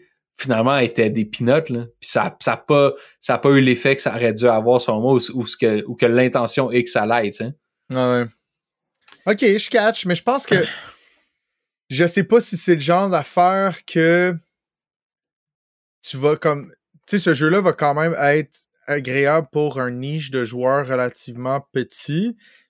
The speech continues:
Speaker 2: Puis j'ai l'impression que si t'enlèves ça, oui, il y a des gens qui vont vraiment embarquer puis faire comme genre, « Wow, ça, c'est vraiment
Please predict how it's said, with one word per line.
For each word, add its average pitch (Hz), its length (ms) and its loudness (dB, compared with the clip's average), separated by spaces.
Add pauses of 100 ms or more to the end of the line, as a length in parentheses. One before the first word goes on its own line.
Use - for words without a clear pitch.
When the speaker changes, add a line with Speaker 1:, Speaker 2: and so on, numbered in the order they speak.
(160)
Speaker 2:
Puis 135 140 -14
j'ai 135 80 -2
l'impression 135 340 -2
que 175 100 0
si 170 220 -8
t'enlèves 151 380 2
ça, - 240 2
oui, 170 320 2
il 214 40 4
y 202 40 6
a 170 40 4
des 139 160 0
gens 156 200 0
qui 165 120 -8
vont 131 160 2
vraiment 147 540 0
embarquer 143 460 -2
puis - 120 -14
faire 131 220 0
comme 139 220 -4
genre, « 143 340 0 (420)
Wow, 151 560 2
ça, - 220 -2
c'est - 340 -2
vraiment 143 800 0